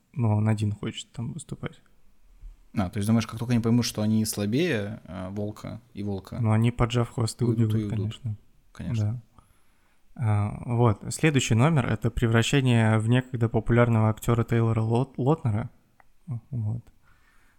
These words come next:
Speaker 1: Помнишь такого?
Speaker 2: А, нет. <laughs>
Speaker 1: А, он, собственно, в фильме «Сумерки» превращался в волка,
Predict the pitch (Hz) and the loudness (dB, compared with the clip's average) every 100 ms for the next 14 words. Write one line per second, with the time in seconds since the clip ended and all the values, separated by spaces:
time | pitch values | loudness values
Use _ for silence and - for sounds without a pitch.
0 | _ _ _ 131 147 120 - 120 110 104 | _ _ _ -2 0 -2 -6 -8 -4 -4
1 | 101 - - 104 107 110 110 107 104 101 | -6 -16 -12 -8 -6 -4 -4 -4 -4 -2
2 | 101 127 - - - 208 - _ _ _ | -2 6 12 12 12 -8 -10 _ _ _
3 | - - - 117 113 110 110 - 139 160 | -16 -10 -2 2 4 2 -2 2 6 6
4 | - 151 - 143 131 - 139 131 123 165 | 4 -2 0 0 0 0 2 2 2 2
5 | 160 113 - 110 117 110 117 - 120 110 | 2 2 0 -2 0 2 2 2 0 0
6 | 117 110 143 156 - 120 | -2 0 0 -2 -6 -12